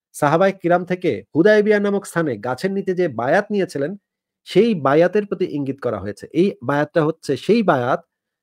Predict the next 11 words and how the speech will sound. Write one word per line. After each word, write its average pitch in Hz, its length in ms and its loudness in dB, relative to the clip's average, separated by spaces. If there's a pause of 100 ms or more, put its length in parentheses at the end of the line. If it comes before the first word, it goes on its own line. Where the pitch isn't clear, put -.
(100)
যে 147 460 6 (920)
ওসমান 208 400 2
মারা 180 220 6
গেছে 175 200 -2
শুনে 165 420 -2 (840)
মুহাম্মদ 170 500 6 (540)
হুদায়বিয়া 233 440 8
নামক 226 360 2
স্থানে 190 360 0
গাছের 143 440 0
নিচে, 220 400 0